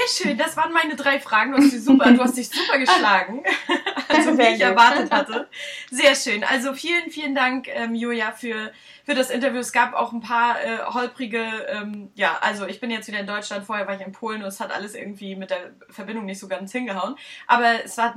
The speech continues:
Speaker 1: super viel Spaß gemacht und wir haben's toll hingekriegt mit der Internetleitung. Ähm, also
Speaker 2: Sehr
Speaker 1: vielen
Speaker 2: gut.
Speaker 1: Dank und ganz viel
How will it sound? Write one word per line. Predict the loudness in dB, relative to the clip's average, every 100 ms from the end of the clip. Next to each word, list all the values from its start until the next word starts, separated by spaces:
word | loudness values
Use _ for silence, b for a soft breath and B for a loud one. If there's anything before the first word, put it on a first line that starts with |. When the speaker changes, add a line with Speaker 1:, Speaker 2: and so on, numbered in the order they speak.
| -10
Speaker 1:
super | -8 -8 -6
viel | -8 -6
Spaß | -2 -4 -4
gemacht | -12 -10
und | -10
wir | -10
haben's | -10 -12
toll | -8 -4 -4
hingekriegt | -4 -4 -6 -8 -14 -12
mit | -4
der | -4
Internetleitung. | -2 -10 -10 -12 -12 -10 -14 -14 B B B B
Ähm, | -4 -4 -6 -8 -6
also | -4 -4
Speaker 2:
Sehr | -6
Speaker 1:
vielen | -2 -2
Speaker 2:
gut. | 2
Speaker 1:
Dank | 0 0
und | -6 -8 -2
ganz | -2 -2 -8
viel | -8 -6 -4 -4 -6